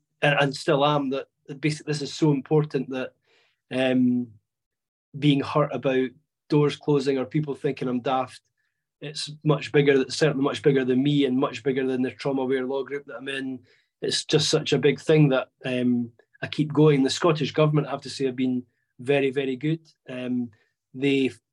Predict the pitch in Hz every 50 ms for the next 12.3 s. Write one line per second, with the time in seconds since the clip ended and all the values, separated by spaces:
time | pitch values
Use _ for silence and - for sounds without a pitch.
0 | _ _ _ _ - - 160 143 135 123 143 135 127 - _ - 143 151 147 143
1 | 151 - - 156 151 151 143 127 139 135 139 139 143 - _ - 165 165 160 160
2 | 160 160 156 151 - _ _ _ _ _ _ _ _ _ - - - 185 160 151
3 | 151 123 120 135 143 143 143 139 135 - - - 147 143 139 135 127 131 131 -
4 | - 135 127 - - - 151 143 139 139 135 135 131 127 - - _ _ _ _
5 | _ _ - - - 131 135 156 165 180 165 156 - - 165 160 160 156 - 160
6 | 156 160 165 165 156 156 135 127 123 135 143 143 - - 139 131 110 - _ -
7 | 147 139 143 143 - - - - 156 139 139 117 - - - - - _ _ _
8 | _ _ _ _ _ _ _ _ - 135 127 127 123 123 127 123 123 120 120 -
9 | - _ _ _ - 143 139 147 147 160 160 156 - - - - _ - 127 131
10 | 123 147 151 147 151 - 147 143 139 135 131 - - - 151 151 - 151 151 -
11 | 151 147 143 147 143 - - - 139 135 139 139 143 143 151 - - - 151 151
12 | 151 151 - - -